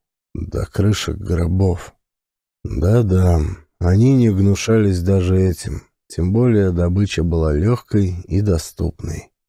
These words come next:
Она стояла у входа в подъезд.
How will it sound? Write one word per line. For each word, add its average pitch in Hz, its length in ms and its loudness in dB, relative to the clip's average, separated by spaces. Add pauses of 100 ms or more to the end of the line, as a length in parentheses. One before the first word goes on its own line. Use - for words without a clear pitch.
(540)
Она 85 380 0
стояла 85 680 0
у 76 120 -2
входа 76 520 -8
в - 100 -14
подъезд. - 840 -8